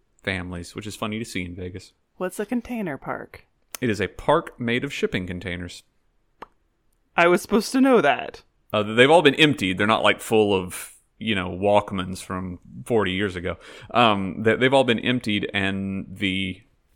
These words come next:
Speaker 1: shell has been converted to a storefront.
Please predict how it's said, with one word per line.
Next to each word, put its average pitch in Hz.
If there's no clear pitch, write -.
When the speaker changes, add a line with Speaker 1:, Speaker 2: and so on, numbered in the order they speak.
Speaker 1:
shell 101
has 104
been 101
converted 95
to -
a -
storefront. -